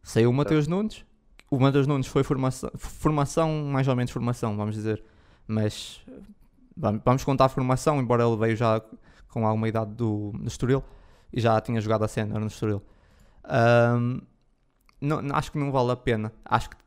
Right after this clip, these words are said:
Speaker 1: a estar a investir, e depois, é assim, ainda temos algum tempo, mas aqui, aqui prende-se a questão de, mesmo do timing, ahm, que foi realmente, podia ser pior, mas realmente não foi positivo, não é?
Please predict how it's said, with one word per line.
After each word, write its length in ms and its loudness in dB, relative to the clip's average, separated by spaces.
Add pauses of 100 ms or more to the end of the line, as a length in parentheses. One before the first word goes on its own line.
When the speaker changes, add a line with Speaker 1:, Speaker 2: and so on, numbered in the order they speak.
(120)
Speaker 1:
a 60 -14
estar 220 2
a 40 -2
investir, 540 -4
e 100 0
depois, 300 -2 (300)
é 60 0
assim, 140 -2
ainda 160 2
temos 240 -2
algum 300 2
tempo, 440 -2 (240)
mas 320 0 (140)
aqui, 480 -2
aqui 240 4
prende-se 360 0
a 40 2
questão 400 -2
de, 400 4
mesmo 320 0
do 100 -4
timing, 460 0 (640)
ahm, 840 2 (300)
que 100 -12
foi 280 2
realmente, 460 0
podia 220 2
ser 160 2
pior, 280 4
mas 280 -6
realmente 380 -2
não 80 -2
foi 140 -2
positivo, 440 -6
não 120 -4
é? 60 -10